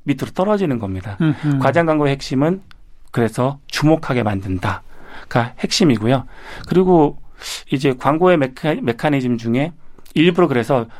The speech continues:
Speaker 1: 명확한 판단을 못하게 헷갈리게 만드는 경우도 있습니다.
Speaker 2: 일부러 헷갈리게 만들어요?
Speaker 1: 예.
Speaker 2: 어.
Speaker 1: 이런 제약회사의 부작용 같은 거는 고지하게 돼 있지 않습니까?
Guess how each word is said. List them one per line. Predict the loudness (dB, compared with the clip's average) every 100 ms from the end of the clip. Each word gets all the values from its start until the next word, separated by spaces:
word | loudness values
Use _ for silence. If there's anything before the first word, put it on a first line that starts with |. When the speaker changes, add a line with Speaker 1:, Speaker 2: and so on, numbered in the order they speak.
| -20 -20 -20 _ -20 -8
Speaker 1:
명확한 | -2 2 2 2 -2 -2 -2 0
판단을 | -2 0 2 2
못하게 | 0 -2 0 -2 -2
헷갈리게 | -8 -2 0 2
만드는 | 2 2 2 0
경우도 | -2 -6 -4
있습니다. | -4 -4 -4 -4 -4 0
Speaker 2:
일부러 | 2 4 2 0
헷갈리게 | 0 0 2 4 2
만들어요? | 0 -2 -2 -4 -4 -6 -2
Speaker 1:
예. | 0 2
Speaker 2:
어. | 0 0 -2
Speaker 1:
이런 | 0 2 0 -2 -8 -18 -18 -18 -8
제약회사의 | 0 2 0 -6 -6 -2 0 2 2 0
부작용 | -4 2 2 2 -2
같은 | -2 -4
거는 | -4 -4
고지하게 | 0 0 2 0 -2
돼 | -6
있지 | -8
않습니까? | -10 -8 -8 -6 -8